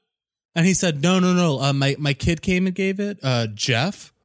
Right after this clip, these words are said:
And I, and then I immediately was like, "Oh shit, they're next." <laughs> So I go and I seat, I seat, I seat him and his family,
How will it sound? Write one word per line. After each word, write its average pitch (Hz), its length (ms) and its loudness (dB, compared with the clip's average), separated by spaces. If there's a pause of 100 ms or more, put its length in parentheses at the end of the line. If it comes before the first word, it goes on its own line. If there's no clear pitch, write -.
(340)
And 143 120 0
I, 139 180 0
and 147 160 0
then 143 120 0
I 143 100 0
immediately 120 640 0
was 113 160 -4
like, 101 260 -4
"Oh 101 160 -4
shit, 95 320 -4
they're 104 160 -2
next." 95 540 0 (1160)
<laughs> 285 880 -2 (1700)
So 208 120 2
I 185 100 4
go 151 280 2
and 196 80 2
I 185 80 4
seat, - 380 0
I 147 100 2
seat, 147 420 0 (100)
I 156 80 0
seat 143 280 0
him 135 220 0
and 151 80 0
his 175 140 -2
family, 107 420 -2